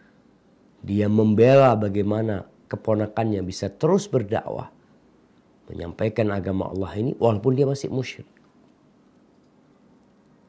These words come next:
Tapi subhanallah, Abu Lahab, Allah turunkan tentang dia surat Al-Lahab,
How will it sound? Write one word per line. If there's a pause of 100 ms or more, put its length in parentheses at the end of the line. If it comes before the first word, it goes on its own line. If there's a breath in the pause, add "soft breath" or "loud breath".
(140)
Tapi
subhanallah, (1200)
Abu
Lahab, (1000)
Allah
turunkan (1040 soft breath)
tentang
dia
surat
Al-Lahab,